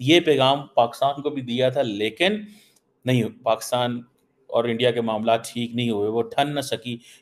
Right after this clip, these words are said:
क्योंकि उस पचहत्तर छिहत्तर साल की uncertain relationship, इस वजह से वो चीजें ठन न सकी। But anyhow, for them, Bangladesh is so much important, that's why डॉक्टर जयशंकर is meeting them and asking for a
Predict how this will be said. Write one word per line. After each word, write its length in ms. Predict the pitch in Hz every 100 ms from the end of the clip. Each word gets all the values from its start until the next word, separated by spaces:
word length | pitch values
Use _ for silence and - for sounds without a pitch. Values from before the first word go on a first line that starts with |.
| -
क्योंकि 200 | 143 147
उस 220 | 143 -
पचहत्तर 340 | 120 123 - 123
छिहत्तर 400 | - 110 - 127
साल 300 | 120 107 107
की 420 | - 160 202 - _ _ _
uncertain 480 | 185 190 - 127 127
relationship, 640 | 107 98 98 - 95 - - _ _ _ 202
इस 200 | - 147
वजह 200 | 127 117
से 280 | - 113 - - -
वो 60 |
चीजें 340 | 127 120 123 120
ठन 180 | 135 127
न 120 | 113
सकी। 360 | - - -
But 180 | 190 175
anyhow, 240 | 175 160 151
for 400 | - _ 160 170
them, 180 | 180 156
Bangladesh 420 | 156 160 156 151
is 100 | 147 -
so 120 | 165 156
much 180 | 151 151
important, 440 | 131 127 127 139
that's 280 | 131 143 -
why 80 | 135
डॉक्टर 320 | 123 120 120
जयशंकर 440 | 123 123 120 117
is 160 | 117 113
meeting 400 | 113 113 120 113
them 120 | 113 - - - _ 120
and 140 | 120 120 117 - - - 117
asking 220 | 117 - 120
for 300 | - 110 117
a 140 | 160